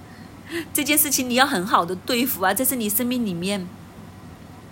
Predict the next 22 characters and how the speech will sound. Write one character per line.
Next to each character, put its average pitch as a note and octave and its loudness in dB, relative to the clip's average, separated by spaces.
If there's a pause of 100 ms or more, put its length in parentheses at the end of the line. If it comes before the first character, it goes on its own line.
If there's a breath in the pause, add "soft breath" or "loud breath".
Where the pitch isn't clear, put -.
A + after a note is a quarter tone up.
(760 loud breath)
一 A3 -2
个 C#4 8
很 G3 0
大 C4 4
的 G3 4
坑， A3+ 0 (720 loud breath)
就 E4 2
是 E4+ 4
你 C4 2
要 G#3+ 8
面 A#3 2
对 A3+ 8
的， F3 2 (320 loud breath)
否 A3 4
则 B3+ 4
的 B3 2
话， C4 0
你 G#3 0
在 A#3 4
这 A#3+ -2
个 A3 4
位， G#3 4